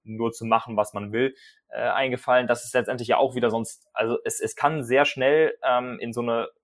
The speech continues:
Richtung driften, die ich auch bei sehr vielen grünen Menschen beobachte. Also grüne Menschen jetzt erstmal, Menschen,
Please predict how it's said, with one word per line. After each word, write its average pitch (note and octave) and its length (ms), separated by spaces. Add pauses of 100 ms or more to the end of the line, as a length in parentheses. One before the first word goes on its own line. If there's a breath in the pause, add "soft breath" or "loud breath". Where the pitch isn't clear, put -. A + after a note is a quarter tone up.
(320)
Richtung B2+ 540 (400)
driften, C3 560
die A#2 180
ich - 160
auch B2 160
bei A#2 100
sehr A#2 180
vielen A2+ 340
grünen C3+ 420
Menschen C3 400 (360 loud breath)
beobachte. C3 520
Also F2+ 180 (460)
grüne G#2+ 260
Menschen G#2 260
jetzt F#2+ 100
erstmal, G2 260 (680)
Menschen, - 240